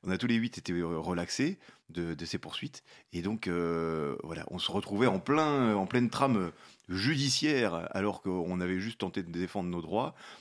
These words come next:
Donc, le lien entre l'injustice au travail, l'injustice devant les tribunaux, et puis ce qu'on vivait, euh, nous, eh ben, là, vraiment, euh,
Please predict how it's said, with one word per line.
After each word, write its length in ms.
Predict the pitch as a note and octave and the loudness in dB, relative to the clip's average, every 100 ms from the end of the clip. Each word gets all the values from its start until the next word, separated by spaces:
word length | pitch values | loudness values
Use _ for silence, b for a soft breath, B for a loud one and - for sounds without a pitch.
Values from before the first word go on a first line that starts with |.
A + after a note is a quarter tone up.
| - | -8
Donc, 220 | G2+ G#2+ | -4 -2
le 160 | A#2+ C#3 | 2 2
lien 440 | C#3+ C#3 A#2+ G#2 | 4 4 4 2
entre 540 | A#2 A#2 - A2 G2 F2 b b - | 0 -2 0 0 0 -4 b b 0
l'injustice 540 | B2+ C3 C3 C3 C3 | 2 4 0 -2 -2
au 60 | A#2+ | -2
travail, 600 | - A2 A2+ G#2+ F2+ C#2+ | -2 2 2 2 2 0
l'injustice 560 | G2 B2+ A#2+ B2+ B2 G#2+ | 2 2 0 -2 -4 -2
devant 200 | G#2 G#2+ | 0 2
les 100 | G#2 | 0
tribunaux, 540 | - G2+ G#2 G#2+ G2 - B B - | -2 -2 0 0 -2 -6 B B -10
et 60 | - | -6
puis 120 | G2 | -4
ce 60 | - | -2
qu'on 160 | G2 | -2
vivait, 460 | F#2+ G#2 A2 G#2+ F#2+ | 0 2 6 6 4
euh, 240 | F2+ F2 F2+ | 2 2 2
nous, 240 | C3 F3 - B B B | 2 0 -6 B B B
eh 60 | F2+ | -8
ben, 120 | F2+ E2+ - - F#2 | -6 -6 -10 -6 -2
là, 120 | G2 | 0
vraiment, 440 | E2+ F#2 G#2 F2+ | 0 0 0 0
euh, 120 | D#2+ | -2